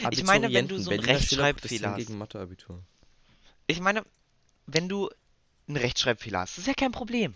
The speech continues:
Speaker 2: Jo.
Speaker 1: So, das kann man ja noch übersehen. Weißt du, ist ja gar kein Ding. So, ich meine,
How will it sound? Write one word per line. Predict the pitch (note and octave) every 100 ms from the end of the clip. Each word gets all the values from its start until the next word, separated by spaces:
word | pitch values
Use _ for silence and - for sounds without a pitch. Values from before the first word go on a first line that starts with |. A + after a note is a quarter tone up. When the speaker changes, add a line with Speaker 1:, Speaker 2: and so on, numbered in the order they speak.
| -
Speaker 2:
Jo. | G#2+ - -
Speaker 1:
So, | -
das | D#3+ F3+ - -
kann | A#3
man | A#3 A3+
ja |
noch | G#3+ G#3+
übersehen. | - A3 G#3 F#3+ G#2 - - - _ _
Weißt | F#3+ -
du, |
ist | - -
ja | C#4+ - -
gar | F#4+
kein | A4 G#4
Ding. | F#4+ - - - - _
So, | - F3+ -
ich | - -
meine, | G#3+ A3+